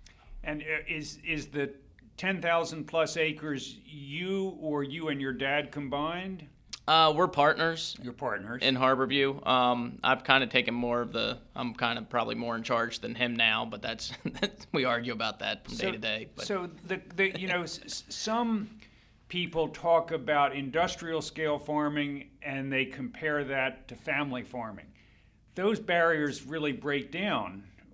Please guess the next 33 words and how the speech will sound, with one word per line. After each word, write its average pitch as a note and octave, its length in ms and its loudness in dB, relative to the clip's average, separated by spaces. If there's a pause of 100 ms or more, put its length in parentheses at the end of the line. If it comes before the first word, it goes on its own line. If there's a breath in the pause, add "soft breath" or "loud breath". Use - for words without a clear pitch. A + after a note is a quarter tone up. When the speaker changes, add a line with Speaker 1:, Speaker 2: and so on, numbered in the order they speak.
(140)
Speaker 1:
when C#3+ 220 -2
you C3+ 120 0
hear D3+ 260 -2
about C3 340 2
what C3 180 -2
you C#3 240 -4
and B2+ 140 0
your D3+ 160 -2
family A#2+ 460 -4
have A2 180 -10
done. C#3 320 -2
You're D3+ 300 0
a B2+ 80 -2 (400)
big F#3+ 260 2
farmer, B2 680 -2 (160)
for, D3+ 100 -6
especially C#3 520 -2
for A#2+ 260 0
a A#2+ 60 2
Maryland B2+ 580 2 (100)
operation, B2 840 -4 (580 soft breath)
but C#3+ 120 -2
you're C#3 200 0
a C3 60 -2
family. D3+ 640 -2 (920 loud breath)
Speaker 2:
Yeah, G#3+ 260 2
there's C4+ 240 -2
a E4+ 40 -8
lot D#3 240 2
of D3+ 40 -4
misconceptions, D3+ 840 -2
I D3+ 100 2
think, D#3 480 0